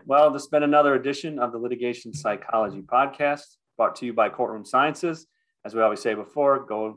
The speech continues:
to w w w courtroom sciences dot com. We have a lot of our podcasts up there, articles, blogs,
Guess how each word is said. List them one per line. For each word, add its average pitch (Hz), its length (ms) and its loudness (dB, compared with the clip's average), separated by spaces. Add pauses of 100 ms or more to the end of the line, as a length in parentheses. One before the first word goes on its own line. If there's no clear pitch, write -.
to 104 300 -10
w 107 280 0
w 104 300 -2
w 104 500 -4
courtroom 107 320 -4
sciences 107 480 -2
dot 98 280 -2 (100)
com. 165 460 2 (540)
We 113 100 -4
have 110 120 2
a 104 40 -4
lot 110 200 2
of 104 80 -4
our 101 100 -2
podcasts 127 540 -4
up 120 160 -10
there, 123 360 -4 (360)
articles, 113 760 -6 (260)
blogs, 113 560 2